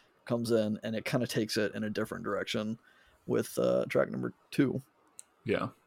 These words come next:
Speaker 1: Dot in
Speaker 2: Yeah.
Speaker 1: the Sky.
Speaker 2: You know, we'll just go there. Dot in the Sky.
Speaker 1: Just, just 'cause
Speaker 2: Fucking
Speaker 1: it was, it was an introduction.
Speaker 2: Yeah.
Speaker 1: It doesn't really give you a feel of, of what I thought of this album.
Speaker 2: W-, okay,
Speaker 1: Uh,
Speaker 2: what did you think now? <laughs>
Speaker 1: so, so Dot in the Sky, it builds off of Induction,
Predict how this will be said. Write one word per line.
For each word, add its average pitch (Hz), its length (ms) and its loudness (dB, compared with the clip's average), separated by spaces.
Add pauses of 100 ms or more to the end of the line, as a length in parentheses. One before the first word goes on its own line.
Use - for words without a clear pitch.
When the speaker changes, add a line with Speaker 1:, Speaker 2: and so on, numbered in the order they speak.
Speaker 1:
Dot 123 200 0
in 131 60 4
Speaker 2:
Yeah. 123 100 10
Speaker 1:
the - 60 4
Sky. 101 280 -2
Speaker 2:
You 113 80 0
know, 120 140 10
we'll 147 100 6
just 120 160 4
go 139 160 10
there. 117 140 8
Dot 202 220 12
in 113 40 2
the 107 60 4
Sky. 117 320 8
Speaker 1:
Just, - 160 0
just 147 160 -4
'cause 156 140 8
Speaker 2:
Fucking 147 140 6
Speaker 1:
it 156 60 10
was, 139 240 8
it 151 60 6
was 131 100 6
an 123 80 4
introduction. 117 560 2 (140)
Speaker 2:
Yeah. 104 240 4 (100)
Speaker 1:
It 120 60 -2
doesn't 135 180 8
really 127 240 10
give 117 160 2
you 117 80 4
a 110 60 0
feel 117 340 8
of, - 340 -2 (280)
of 123 160 -8
what 131 80 6
I 127 100 -2
thought 127 240 8
of 123 80 4
this 123 160 2
album. 120 460 2 (1000)
Speaker 2:
W-, 127 360 6
okay, 131 100 12
Speaker 1:
Uh, 117 60 8
Speaker 2:
what 131 160 12
did 160 120 8
you 139 100 8
think 131 260 8
now? 104 400 4 (640)
<laughs> 151 500 8
Speaker 1:
so, 170 260 10
so 156 180 6
Dot 185 160 12
in 185 40 6
the 175 60 4
Sky, 139 240 10
it 139 260 6
builds 151 220 10
off 143 180 12
of 135 80 2
Induction, 123 580 2